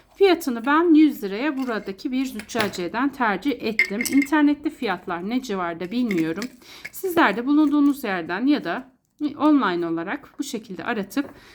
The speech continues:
bakabilirsiniz arkadaşlar. Çok şık ve banyolarda gayet güzel duruyor. Özellikle bir tepsiye falan koyduğunuzda ahşap gayet uyumlu ve şık bir görüntü oluyor.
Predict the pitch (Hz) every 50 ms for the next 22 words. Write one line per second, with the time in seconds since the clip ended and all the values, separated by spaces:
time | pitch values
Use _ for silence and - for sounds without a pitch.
0 | - _ _ 302 302 302 330 330 262 269 285 294 277 - - 190 180 - - 170
1 | 175 - 185 - 170 175 - - 330 349 339 - - 330 330 330 - - - 277
2 | 269 - _ 247 226 226 262 262 269 262 240 208 190 170 170 180 233 240 - 247
3 | 226 208 208 240 247 - - - 208 - 233 220 214 196 196 170 175 175 202 208
4 | 214 233 226 220 220 - 226 202 202 - - - 208 202 - - - 226 220 220
5 | - 214 202 196 196 190 - - 202 196 190 - 190 190 190 - 170 - - 202
6 | 170 - - - 196 208 254 - - _ _ - - - - - _ _ - 285
7 | 262 240 208 208 247 - - 240 247 240 240 233 226 202 170 175 202 262 277 -
8 | - - 262 269 - - 196 226 277 294 - _ _ _ _ _ _ _ _ _
9 | _ - 269 254 196 170 185 - - 277 - 269 269 226 208 175 180 247